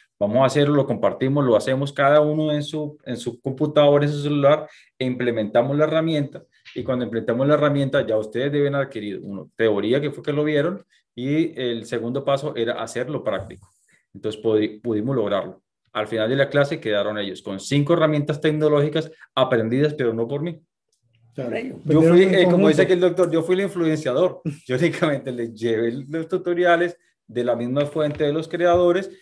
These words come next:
Speaker 1: e hice que ellos mismos lo aprendieran. Entonces, ¿qué hice después? Que esas clases, cada uno las replicara directamente en sus áreas del conocimiento y pudieran así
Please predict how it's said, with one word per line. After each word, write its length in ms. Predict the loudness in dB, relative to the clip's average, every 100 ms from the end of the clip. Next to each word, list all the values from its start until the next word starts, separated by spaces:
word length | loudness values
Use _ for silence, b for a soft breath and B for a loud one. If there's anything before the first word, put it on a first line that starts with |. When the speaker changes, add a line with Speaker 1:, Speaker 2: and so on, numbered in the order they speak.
| B
Speaker 1:
e 120 | -2 0
hice 440 | 2 0 -4 -12 _ _ _
que 140 | -2 -2
ellos 200 | -2 -2
mismos 320 | -2 -2 0
lo 60 |
aprendieran. 540 | 0 -2 -8 -8 -10 -18 _ _
Entonces, 300 | -6 -2 0
¿qué 120 | 0
hice 140 | 2
después? 360 | 0 2 -2 -2
Que 180 | -6 -6
esas 360 | -6 -4 -4 -4
clases, 560 | -2 0 0 -8 -16 _ _ -8
cada 220 | -2 0
uno 160 | 0 -4
las 100 | -4
replicara 460 | -6 -8 -4 -2
directamente 640 | -2 -4 -4 -6 -6 -6 -8
en 60 |
sus 160 | -10 -4
áreas 200 | -4 -2
del 140 | -6
conocimiento 720 | -6 -6 -4 -4 -2 -4 -8 -8
y 120 | -8
pudieran 640 | -4 -2 4 4 4 -4 -8
así 460 | -8 -2 -4 -4